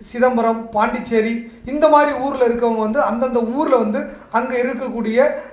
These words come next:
அஹ், லாட்ஜ்ல வந்து முகாம் வராங்க. அந்த, அந்த லாட்ஜ்ல வந்து நீங்க வந்து மருத்துவரை சந்திச்சு சிகிச்சை பெற்றுக்கொள்ளலாம் அப்படிங்கிறத இதன் மூலம் உங்களுக்கு தெரிவிச்சு, தெரிவிச்சு கொள்கிறேன். அதே மாதிரி முக்கியமா என்ன அப்படின்னா நம்மளுடைய ஓமரா மருத்துவமனையில வந்து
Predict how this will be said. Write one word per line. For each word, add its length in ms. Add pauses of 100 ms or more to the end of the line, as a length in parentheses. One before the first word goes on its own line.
அஹ், 1000 (160)
லாட்ஜ்ல 420
வந்து 180
முகாம் 380
வராங்க. 400 (640)
அந்த, 420
அந்த 220 (540)
லாட்ஜ்ல 280
வந்து 200
நீங்க 220
வந்து 280 (180)
மருத்துவரை 460
சந்திச்சு 600 (100)
சிகிச்சை 420
பெற்றுக்கொள்ளலாம் 600
அப்படிங்கிறத 540 (260)
இதன் 160
மூலம் 220
உங்களுக்கு 360
தெரிவிச்சு, 260 (400)
தெரிவிச்சு 320
கொள்கிறேன். 420 (160)
அதே 180
மாதிரி 260
முக்கியமா 440
என்ன 200
அப்படின்னா 300
நம்மளுடைய 300
ஓமரா 320
மருத்துவமனையில 640
வந்து 360